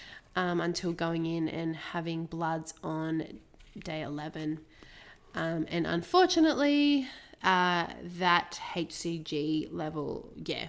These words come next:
was zero, which is sort of what we were expecting. Um, so, yeah, oh, I was devastated.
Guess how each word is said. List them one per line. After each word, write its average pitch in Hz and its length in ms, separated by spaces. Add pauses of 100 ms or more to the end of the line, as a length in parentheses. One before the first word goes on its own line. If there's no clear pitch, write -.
was 147 400
zero, 151 460
which 160 220
is 165 140
sort 156 200
of 151 200
what - 180
we 156 380 (880)
were 165 200
expecting. 165 880 (560)
Um, 165 720
so, 226 100
yeah, 202 380
oh, 190 380
I 196 160
was 240 340 (640)
devastated. 160 960